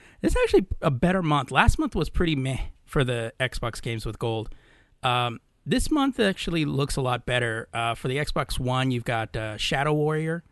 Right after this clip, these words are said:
which was that two thousand thirteen reboot of that nineties first-person shooter game. Uh,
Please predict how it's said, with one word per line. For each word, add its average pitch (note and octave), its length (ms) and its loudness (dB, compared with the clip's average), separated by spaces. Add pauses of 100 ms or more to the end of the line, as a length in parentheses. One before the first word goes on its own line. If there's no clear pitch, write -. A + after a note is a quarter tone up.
(320)
which - 180 -4
was A#2 160 -2
that A2+ 240 -6
two D3 120 -2
thousand B2 300 -2
thirteen A#2+ 300 -2
reboot A#2+ 420 -2
of A2+ 100 -4
that A2 220 -8 (260)
nineties A2+ 540 -6
first-person A2+ 500 -6
shooter A#2 260 -4
game. C3+ 240 -4 (580)
Uh, C3 60 0